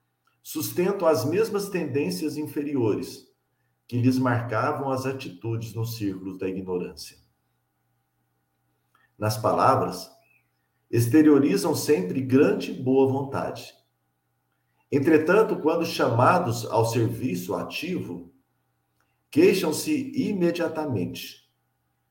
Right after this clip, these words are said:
da falta de dinheiro, de saúde, de tempo,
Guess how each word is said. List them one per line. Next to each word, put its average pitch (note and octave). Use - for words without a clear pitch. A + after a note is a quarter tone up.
da G#2+
falta F#2
de F2
dinheiro, F#2
de G#2+
saúde, B2
de -
tempo, A#2